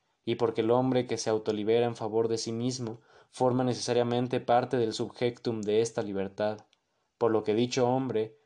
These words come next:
puede y tiene que convertirse en ese ente destacado, en ese subjectum, que en relación con el primer y verdadero ente,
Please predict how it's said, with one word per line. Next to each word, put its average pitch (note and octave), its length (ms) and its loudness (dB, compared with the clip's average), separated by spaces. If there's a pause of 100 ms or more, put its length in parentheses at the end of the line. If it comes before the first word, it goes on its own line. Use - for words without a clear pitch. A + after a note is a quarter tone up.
(140)
puede B2+ 320 6
y B2 60 4
tiene B2 380 0
que A2+ 100 -6
convertirse A2 720 -2
en G#2 100 -4
ese A#2 340 -2
ente A#2 280 -2
destacado, G2+ 720 -4 (320)
en A#2 120 0
ese A2+ 220 0
subjectum, G#2+ 720 -4 (520)
que B2 80 -2
en A2+ 100 0
relación G#2+ 460 0
con B2 140 -2
el G#2 100 -4
primer A2 360 -2
y A#2+ 60 2
verdadero G#2+ 540 0
ente, A2+ 480 -4